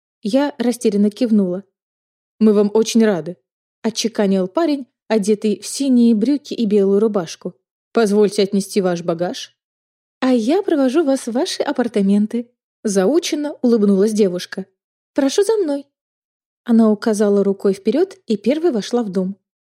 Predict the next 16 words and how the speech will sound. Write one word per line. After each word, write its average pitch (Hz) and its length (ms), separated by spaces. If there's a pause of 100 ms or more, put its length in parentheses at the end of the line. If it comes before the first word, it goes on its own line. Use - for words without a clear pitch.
(140)
Мы 311 380
поплелись 208 640
за 202 220
ней. 180 360 (520)
Уже 240 220
поднявшись 202 640
по 208 120
ступенькам, 233 640
я 226 200
обернулась 233 640
и 233 100
заметила 214 540
парня 190 400
с - 80
моим 247 200
чемоданом 226 640